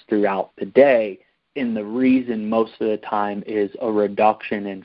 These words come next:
psychotropic behavior, but still a load up of that, that A P I, that active pharmaceutical ingredient, that T H C. You're loading the body up.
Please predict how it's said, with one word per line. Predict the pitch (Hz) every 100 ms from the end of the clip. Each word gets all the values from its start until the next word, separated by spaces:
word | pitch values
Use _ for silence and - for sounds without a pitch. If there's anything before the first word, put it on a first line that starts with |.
| -
psychotropic | 101 98 95 - 98 - 90 -
behavior, | 85 - 110 110 120 143 165 175 - _ _ -
but | 110 - -
still | 127 123 110
a |
load | 104 117 127 120
up | 104 101 - - _ _ _
of | 123 110 104
that, | 107 98 - _ -
that | 104 98 _ _ 135
A | 127
P | - 123 110
I, | 107
that | 117 -
active | 120 - 110 -
pharmaceutical | 123 117 107 120 107 117 104
ingredient, | 101 110 107 101 -
that | - _
T | - 131 107
H | 92 - -
C. | 120
You're | 107 101 107
loading | 101 107 113 113 110
the | 104
body | 104 107 107 101
up. | 104 113 131